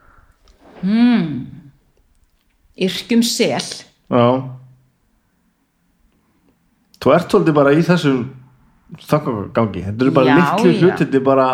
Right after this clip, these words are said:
Speaker 1: sem verða eitt stór.
Speaker 2: Já.
Speaker 1: Bara halda áfram að, að,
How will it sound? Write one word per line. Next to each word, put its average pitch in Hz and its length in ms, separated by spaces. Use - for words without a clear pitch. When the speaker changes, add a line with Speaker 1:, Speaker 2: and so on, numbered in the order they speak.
Speaker 1:
sem 175 160
verða 208 400
eitt 233 200
stór. 131 440
Speaker 2:
Já. 170 160
Speaker 1:
Bara 180 200
halda 226 360
áfram 220 320
að, 190 160
að, 196 120